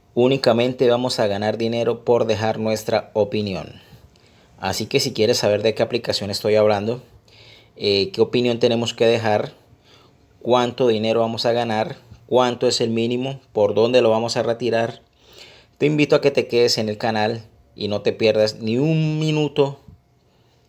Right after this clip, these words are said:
ni un instante, no espabiles, mejor dicho, está pendiente del video porque es muy interesante todos los pasos que te voy a dar para que puedas así generar ese dinero. Así que no te muevas y recuerda que me puedes apoyar dejando tu like, suscribiéndote al canal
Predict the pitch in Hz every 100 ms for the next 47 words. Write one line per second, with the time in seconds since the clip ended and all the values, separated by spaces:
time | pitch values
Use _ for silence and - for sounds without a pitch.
0 | _ _ 110 107 113 127 131 131 - 127
1 | 123 127 113 113 117 - 107 117 117 110
2 | 101 101 117 117 120 110 92 107 - 110
3 | 113 110 117 120 117 117 113 104 - 107
4 | 117 113 123 120 123 113 117 113 104 -
5 | 104 107 - 98 95 101 104 104 - -
6 | - - - - - 135 139 139 139 -
7 | 117 113 101 - 107 - - 110 101 92
8 | 95 - - 95 - 87 85 80 - -
9 | 90 - 110 98 107 127 131 135 143 139
10 | - - - - 160 170 165 151 160 160
11 | 160 143 - 127 127 131 117 110 113 113
12 | 98 92 101 131 120 120 120 104 - 95
13 | 95 101 107 - 117 120